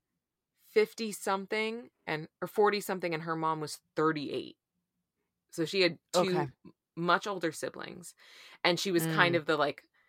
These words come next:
Speaker 1: miracle baby. Not miracle baby. It was just like, "Whoa, a baby," you
Speaker 2: Yeah,
Speaker 1: know?
Speaker 2: me. That's me and my family.
Speaker 1: Oh my
Speaker 2: I
Speaker 1: gosh,
Speaker 2: get
Speaker 1: that's
Speaker 2: it.
Speaker 1: right.
Speaker 2: Yeah. Eight years.
Speaker 1: Miracle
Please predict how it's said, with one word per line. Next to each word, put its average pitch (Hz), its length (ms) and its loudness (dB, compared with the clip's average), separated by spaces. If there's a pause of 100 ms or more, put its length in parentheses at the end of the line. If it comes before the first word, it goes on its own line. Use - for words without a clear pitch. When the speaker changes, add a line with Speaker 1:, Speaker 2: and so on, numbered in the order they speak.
(220)
Speaker 1:
miracle 123 380 -6
baby. - 360 -8
Not 233 200 10
miracle 175 320 4
baby. 196 400 2
It 165 100 4
was 143 160 0
just 160 180 -2
like, 147 220 0
"Whoa, 294 720 2 (220)
a 285 100 0
baby," 302 520 4
you 190 100 4
Speaker 2:
Yeah, 185 40 6
Speaker 1:
know? 151 220 4 (180)
Speaker 2:
me. 339 220 -2 (500)
That's 214 180 -4
me 262 140 -4
and 254 80 -2
my 247 140 -2
family. 139 320 -8 (840)
Speaker 1:
Oh 277 60 -14
my 294 120 -12
Speaker 2:
I - 20 -14
Speaker 1:
gosh, 294 240 -6
Speaker 2:
get 254 140 0
Speaker 1:
that's 269 60 -2
Speaker 2:
it. - 60 -6
Speaker 1:
right. 349 460 -10 (600)
Speaker 2:
Yeah. 160 240 -4 (720)
Eight 147 180 -6
years. 202 340 -4 (1120)
Speaker 1:
Miracle 143 540 -10